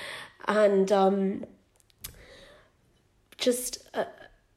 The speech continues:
I think self-belief is something that has taken a long time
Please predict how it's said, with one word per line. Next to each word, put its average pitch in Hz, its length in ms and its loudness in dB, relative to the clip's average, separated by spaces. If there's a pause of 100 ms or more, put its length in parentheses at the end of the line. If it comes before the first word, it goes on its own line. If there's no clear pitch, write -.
(380)
I 220 120 -6
think 247 260 -6
self-belief 214 720 -6
is 214 120 -10
something 202 480 -8
that 202 240 -10
has 202 260 -14
taken 202 400 -10
a 202 80 -6
long - 280 -8
time - 500 -10